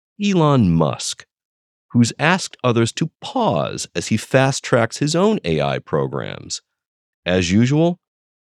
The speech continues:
he's full of shit. We should grab this opportunity with both hands, specifically both hands on the wheel, not a pause, which in my view is a bad idea. China, Russia, and North Korea won't pause.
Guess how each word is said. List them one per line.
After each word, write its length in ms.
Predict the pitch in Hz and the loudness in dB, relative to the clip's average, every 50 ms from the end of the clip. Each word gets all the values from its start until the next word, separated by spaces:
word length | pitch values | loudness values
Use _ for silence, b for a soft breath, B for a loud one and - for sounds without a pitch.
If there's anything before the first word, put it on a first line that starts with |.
| _ _ _ | _ _ _
he's 260 | _ - 214 208 - | _ -10 -10 -8 -8
full 280 | - - - 123 123 127 | -6 -4 -2 0 0 0
of 100 | 113 - | 0 -2
shit. 500 | - - - - 67 - - - - - _ _ _ _ _ _ _ _ _ _ _ _ _ - | -4 -4 -4 -4 -6 -6 -8 -12 -16 -18 _ _ _ _ _ _ _ _ _ _ _ _ _ -2
We 140 | 170 226 233 | 0 2 2
should 240 | - 185 123 95 | 2 2 0 0
grab 420 | 80 85 87 92 101 110 113 107 104 | 0 0 4 4 4 4 2 0 -2
this 160 | 113 104 - | -2 -2 0
opportunity 680 | 113 101 98 - 90 - - 92 90 90 80 85 85 80 | 0 0 0 -2 -4 -4 -4 -2 -2 0 0 -2 -2 -2
with 360 | 73 71 65 69 69 67 _ | -4 -6 -8 -10 -14 -8 _
both 280 | - 78 78 78 - | -2 0 0 -2 -4
hands, 680 | - - 78 69 64 62 62 55 50 50 - - - - _ _ _ _ _ _ _ _ _ | -6 -8 -8 -8 -8 -8 -12 -14 -16 -14 -14 -14 -14 -14 _ _ _ _ _ _ _ _ _
specifically 680 | - - - - 123 - - 170 - - - 160 156 151 | -16 -12 -8 -6 -4 -2 -2 -2 -4 -4 -2 0 0 0
both 420 | 120 87 - - 127 143 139 - | 0 -2 0 2 2 2 2 0
hands 380 | - - 117 110 110 107 107 - | -4 -4 -2 0 0 0 -2 -2
on 160 | - 95 87 | -4 -4 -2
the 80 | 80 76 | -2 -2
wheel, 560 | 69 67 69 67 65 64 - - - - _ _ _ _ _ _ _ - | -4 -4 -6 -6 -6 -8 -8 -10 -14 -18 _ _ _ _ _ _ _ -2
not 140 | 202 214 | -2 -2
a 60 | 226 - | -2 -2
pause, 680 | - - - - 78 71 71 69 67 69 82 - - _ _ - | -6 -4 0 0 2 2 2 0 0 -2 -4 -6 -10 _ _ -4
which 180 | 98 92 - 113 | -4 -2 0 0
in 100 | 104 98 | 0 2
my 240 | 90 85 82 80 | 2 2 2 2
view 240 | 78 73 78 78 73 | 0 0 0 0 -2
is 140 | 52 80 80 | -2 -4 -4
a 40 | 80 | -4
bad 300 | 71 69 65 62 64 64 | -4 -4 -4 -2 -2 -4
idea. 560 | 60 60 65 64 64 58 - - - - - _ _ _ _ _ _ _ _ _ _ _ _ _ | -4 -6 -8 -10 -10 -14 -14 -14 -16 -18 -20 _ _ _ _ _ _ _ _ _ _ _ _ _
China, 540 | - - - 135 139 143 135 120 117 107 - _ - | -6 -2 0 2 4 4 4 2 0 -2 -4 _ -2
Russia, 340 | 95 113 123 127 - - - - | 0 2 2 2 0 -2 -2 -2
and 120 | 92 92 | 0 2
North 240 | 101 110 117 113 - | 2 2 2 0 -2
Korea 420 | - 90 80 80 107 147 156 92 | -4 -4 -2 0 2 2 2 0
won't 280 | 73 71 67 65 65 - | 0 -2 -4 -6 -8 -10
pause. 600 | - - 64 62 60 62 65 90 98 - - | -12 -10 -10 -8 -8 -8 -8 -8 -8 -10 -12